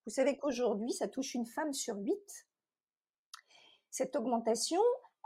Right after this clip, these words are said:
elle n'a pas à voir avec le traitement hormonal. D'ailleurs, moi, j'utilise régulièrement cet argument.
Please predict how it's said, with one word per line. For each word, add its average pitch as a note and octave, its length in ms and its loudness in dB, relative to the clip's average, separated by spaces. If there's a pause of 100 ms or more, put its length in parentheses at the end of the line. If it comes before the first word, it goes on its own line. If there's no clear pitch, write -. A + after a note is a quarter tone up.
(120)
elle B3+ 180 2
n'a B3 120 10
pas B3 280 2
à D#4 40 6
voir D4+ 200 2
avec D#4 180 0
le A#3+ 80 -4
traitement - 340 -6
hormonal. A#3+ 360 0
D'ailleurs, B3 580 4 (180)
moi, G#3 180 -2
j'utilise A3 500 -6
régulièrement A#3+ 880 0
cet - 320 -8
argument. D4 320 2